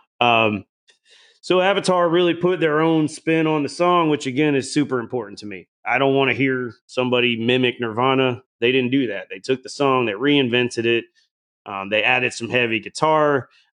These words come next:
They added this just feeling of impending doom and just darkness, and it really worked. Um, the singer Johannes sounds like he, he actually took this character from Kurt's song and just brought him to life.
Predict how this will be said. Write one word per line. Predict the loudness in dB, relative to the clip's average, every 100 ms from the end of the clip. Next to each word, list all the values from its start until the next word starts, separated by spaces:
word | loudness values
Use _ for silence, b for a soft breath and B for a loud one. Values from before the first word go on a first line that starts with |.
| -8
They | -2
added | 0 0 0 -2
this | -2 -2
just | -4 -6 -6 -12 _ _ _ _
feeling | -4 0 2 2 0
of | -2
impending | -6 -4 -2 0 0 0
doom | 0 2 2 0 -2 -8 -10
and | -10 -6
just | -6 -6 -2
darkness, | 0 0 2 0 0 -8 -12 _ -10
and | -6 -6 -4
it | -2
really | 2 2
worked. | 2 0 -2 -10 _ _ _ _ -8
Um, | -4 -4 -4
the | -6
singer | -2 0 2
Johannes | 2 0 0 2 2 0 -6 -16 _ _ _ _ _
sounds | -4 0 0 2
like | 0 0
he, | 0 -2 -2 -6
he | -4 0
actually | 2 0 -2 -2 -2
took | -4 -2
this | -2 -2
character | 0 2 2 2 -2 -2
from | -6
Kurt's | -2 0 0 -2
song | 2 2 2
and | -2
just | -6 0
brought | 2 2
him | -2
to | -4
life. | -4 -4 -8 _